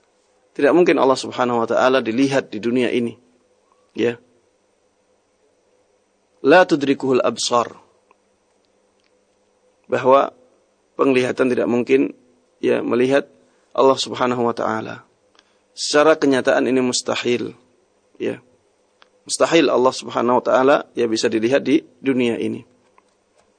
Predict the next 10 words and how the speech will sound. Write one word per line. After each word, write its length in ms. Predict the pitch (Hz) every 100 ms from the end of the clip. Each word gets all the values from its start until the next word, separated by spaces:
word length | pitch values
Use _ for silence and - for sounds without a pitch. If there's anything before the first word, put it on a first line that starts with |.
| _ _ _ _ _
Kemudian 320 | - 156 175 180
misalnya, 540 | 160 139 131 143 - - _ _
ya, 240 | - 123 107
ada 240 | - 147 147
orang 400 | 147 160 165 - - _ _ _ _
yang 440 | 151 151 147 143 - _ _ _ _ _ _ _ _ _ _ _ _ _ -
mengatakan, 640 | 147 135 135 127 139 139 - _ _ _ _ _ _ -
ya, 260 | 120 120 - _ _ _ _ _ _ _ _ _ _ _ _ _ _ _ _ _ _ _ _ _ _ _ _ _
"Saya 400 | - 160 151 165
bisa 500 | 143 131 - 160 -